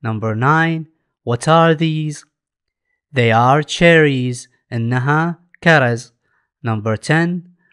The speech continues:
what is this? It's bread.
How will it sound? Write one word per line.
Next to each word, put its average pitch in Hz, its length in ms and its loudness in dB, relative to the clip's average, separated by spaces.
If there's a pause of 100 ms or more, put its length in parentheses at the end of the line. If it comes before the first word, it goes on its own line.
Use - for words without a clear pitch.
(140)
what 117 260 -4
is 156 180 -2
this? 175 480 0 (1160)
It's 139 440 0
bread. 135 640 0